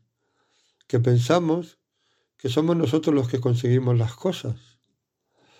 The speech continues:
Pensamos que lo, que los beneficios que nos llegan, que obtenemos, es por medio de un conocimiento que tenemos, o de una fuerza, o de una capacidad de trabajo,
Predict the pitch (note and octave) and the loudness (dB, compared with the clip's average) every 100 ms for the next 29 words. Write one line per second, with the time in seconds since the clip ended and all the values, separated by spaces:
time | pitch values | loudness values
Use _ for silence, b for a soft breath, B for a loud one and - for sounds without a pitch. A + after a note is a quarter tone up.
0 | b b b - A2+ C3+ C#3 D3+ B2 C#3 | b b b 0 0 2 2 2 2 2
1 | A#2+ A#2 A#2+ C3 A#2+ - _ A#2+ A2+ G#2 | 4 2 0 -6 -14 -20 _ -6 -4 -2
2 | A2 A2 C3+ B2 C3+ A#2+ B2+ A#2 G#2+ C#3 | -4 -4 -4 0 0 0 2 2 2 2
3 | C3+ C3 A#2+ A#2+ - B2 C#3 D3 D3 - | 2 0 -2 -4 -2 0 0 0 -4 -10
4 | b b b b b b C3+ B2 C3+ B2+ | b b b b b b -4 -2 2 4
5 | C3 C3 C3 B2 A#2+ B2 A#2 A#2 A#2 A#2 | 4 4 2 2 0 0 0 0 0 0
6 | A#2+ A#2 A#2 B2+ D3+ C#3+ C#3+ B2+ - _ | -2 -2 -2 0 0 0 -2 -4 -12 _
7 | _ _ _ - A2+ A2+ A#2 A#2 A2+ D3+ | _ _ _ -10 -4 2 4 2 0 2
8 | D3+ - C3+ C3 C3+ _ _ _ _ _ | 2 0 -4 -6 -10 _ _ _ _ _
9 | _ B2 A#2 A#2 A#2 A#2+ A#2+ A2 A#2+ A2+ | _ -2 2 2 2 0 -2 -2 0 0
10 | A2 G2+ G#2+ B2+ B2+ A#2+ C3 | 0 -2 -2 0 -2 -4 -10